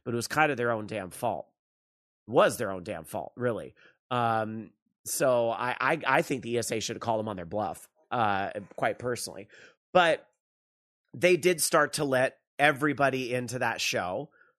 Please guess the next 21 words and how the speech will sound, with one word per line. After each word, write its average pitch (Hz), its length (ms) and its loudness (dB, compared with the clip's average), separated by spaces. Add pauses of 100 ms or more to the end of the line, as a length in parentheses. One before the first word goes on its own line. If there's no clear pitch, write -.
(160)
uh, 131 320 6
without 143 400 4
really 143 220 2
properly 135 560 0
screening 117 400 -8
people. 113 320 -4
The 135 100 -4
criteria 156 680 -2
they 151 120 -2
were 143 120 0
using 135 360 -4
to 127 60 -6
screen 123 340 -6
people 127 400 -2
was 120 240 -4
not, 131 420 2 (1300)
it 139 160 -2
didn't 160 260 0
match 147 380 2
the 120 120 -8
times. 101 560 -8